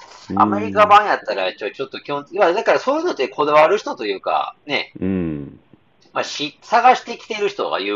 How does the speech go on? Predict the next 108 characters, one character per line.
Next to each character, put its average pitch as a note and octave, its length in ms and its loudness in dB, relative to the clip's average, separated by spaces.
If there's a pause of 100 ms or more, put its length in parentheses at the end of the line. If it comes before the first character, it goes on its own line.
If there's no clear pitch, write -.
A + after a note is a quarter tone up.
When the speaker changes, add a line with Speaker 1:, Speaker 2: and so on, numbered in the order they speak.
Speaker 2:
う F#2 100 -14
こ - 140 -14
と F#2 100 -12
で D#2 80 -8
あ D2+ 80 -4
っ - 80 -10
て A2+ 140 -8
ね、 C#3+ 100 -8
た F3 140 -2
だ G3+ 120 4
レ F3 140 0
コ A3+ 160 -6
ー G#3 60 2
ド E3 60 -2
で C3+ 100 -6
聴 - 100 -18
け D3+ 140 -2
た A2+ 60 -2
ら G2 60 -2
い G2+ 140 -6
い G#2 40 -12
な B2+ 180 4
と A2+ 120 -4
か G2 80 -2
言 A2 120 -8
う - 20 -10
ん - 20 -10
や F#2+ 60 -10
っ - 40 -20
た F#2 80 -12
ら F2 40 -10
ど G#2+ 80 -4
っ G#2 60 -6
ち - 60 -20
で C#3 100 -12
も F#2+ 80 -12
い - 20 -12
い - 20 -12
じ F2+ 60 -10
ゃ E2 40 -10
な D2 60 -12
い C#2 40 -10
で - 60 -16
す - 40 -20
か。 - 180 -20
Speaker 1:
は G#2+ 120 2
い E2 100 2
は D#2+ 140 -8
い D2 40 -10
は - 40 -14
い - 20 -18
は C2+ 80 -12
い。 - 800 -20
Speaker 2:
で、 G#3+ 140 -2
む F#3+ 120 -2
し G3+ 140 -6
ろ B2+ 100 2
安 D#3+ 300 2
い - 20 -4
方 G2 160 -4
が F2+ 80 -6
い F2+ 100 -10
い - 40 -20
か A#2+ 100 -6
も F2+ 80 -10
し - 100 -16
れ F#2 60 -8
へ F2 80 -10
ん E2+ 60 -16
っ - 20 -20
て F2+ 60 -18
い F2 40 -10
う - 40 -14
人 E2 120 -14
お D#2 40 -14
る D2+ 80 -14
し - 100 -20
ね。 C#3 140 -20 (160)
Speaker 1:
確 G#2 200 -6
か D2 120 -10
に。 - 100 -18 (1120)
Speaker 2:
う F#2+ 520 -12
ん。 - 20 -18
だ G3+ 120 -6
か F3 80 0
ら、 B2 220 2 (180)
な F#3 180 2
ん G#3+ 80 -12
で A3 100 2
ア A#3 60 2
メ A#3+ 100 -6
リ A#3 140 -8
カ A3+ 120 0
版 G#3 220 2
が G3+ 100 -2
安 G3 300 2
く C#3+ 160 -8
て C#3+ 180 -4
イ C#3+ 60 -6
ギ D#3 120 -6
リ D3+ 80 -6
ス D3+ 120 -12
版 C#3+ 140 4
は C#3 100 4
高 D3+ 260 0
く - 80 -14
て B2 80 -6
も G2+ 80 -12